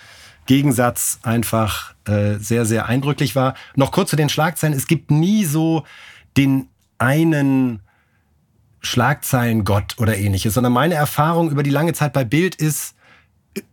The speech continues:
es braucht eigentlich immer mindestens zwei Leute für eine perfekte Schlagzeile, nämlich den einen,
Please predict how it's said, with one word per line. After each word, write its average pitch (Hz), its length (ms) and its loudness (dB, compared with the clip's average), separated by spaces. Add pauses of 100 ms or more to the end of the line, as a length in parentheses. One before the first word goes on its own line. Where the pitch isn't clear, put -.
(120)
es - 140 0
braucht 151 300 2
eigentlich 170 240 2
immer 160 100 2
mindestens 185 460 0
zwei 147 220 0
Leute 185 340 0
für 175 100 -2
eine 190 100 2
perfekte 180 380 -2
Schlagzeile, 175 600 0
nämlich 156 440 0 (340)
den 135 220 2
einen, 208 720 0